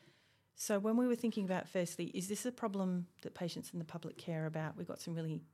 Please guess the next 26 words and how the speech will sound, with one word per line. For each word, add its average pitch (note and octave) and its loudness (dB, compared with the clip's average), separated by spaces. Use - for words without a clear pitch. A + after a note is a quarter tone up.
good F3+ -2
input E3 -2
that, - -6
yes, D3+ -4
they D#3+ 0
absolutely D#3 -4
do D#3+ -2
care D3+ -4
about D3+ -6
this D#3+ -8
for - -6
all E3+ -2
sorts - -6
of E3 -8
reasons E3+ -4
related D#3+ -2
to E3 -8
the C#3+ -10
service, E3+ -6
but E3+ -6
also E3 -4
the E3 -10
person E3 -6
in E3 -4
the E3 -2
uniform. D#3+ -4